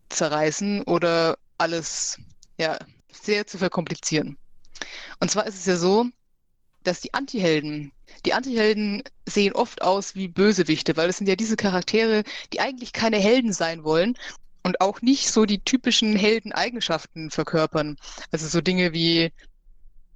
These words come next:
gute Ideale oder Mut. Und, ähm, oft mögen diese Antihelden die Helden auch nicht besonders.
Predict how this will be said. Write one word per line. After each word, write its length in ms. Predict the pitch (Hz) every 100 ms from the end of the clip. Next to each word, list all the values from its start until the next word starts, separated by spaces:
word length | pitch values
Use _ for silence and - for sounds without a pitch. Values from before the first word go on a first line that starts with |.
| - -
gute 280 | 247 262 240
Ideale 720 | 220 196 190 185 170 156 151
oder 400 | 160 151 147 147
Mut. 500 | 170 233 233 170 - - - -
Und, 360 | - 190 196 -
ähm, 240 | 185 185 185
oft 240 | - 247 -
mögen 260 | 285 320
diese 220 | 240 190
Antihelden 680 | 165 165 170 175 165 160 156 - -
die 80 | 180
Helden 440 | 175 175 165 165
auch 180 | 165 156
nicht 200 | 175 160
besonders. 640 | 165 156 160 190 269 -